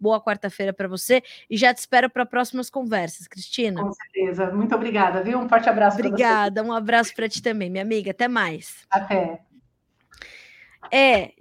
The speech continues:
Speaker 1: senhoras e senhores, o que que eu falo sempre no final de cada podcast, de cada episódio do Conversa de Cerca? Vá saber mais,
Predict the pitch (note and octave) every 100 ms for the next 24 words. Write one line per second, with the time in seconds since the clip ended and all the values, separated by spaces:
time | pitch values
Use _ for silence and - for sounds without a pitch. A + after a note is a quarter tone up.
0 | _ - G3 F#3 F3+ E3+ - F3 D3 -
1 | - C#4 D4 - B3 A#3+ B3 A3+ A#3 A3
2 | A3 - G3+ G3 G3 F#3+ G#3+ G#3 G3 F#3+
3 | - - B3 B3 - G3+ G3+ F#3+ - F#3
4 | A3+ A3+ G3+ G3 F#3+ G3 F#3+ E3+ - C#4
5 | C#4 - - - - _ G3 B3 B3+ C4+
6 | - C4 A3 A#3 A3 G#3+ A3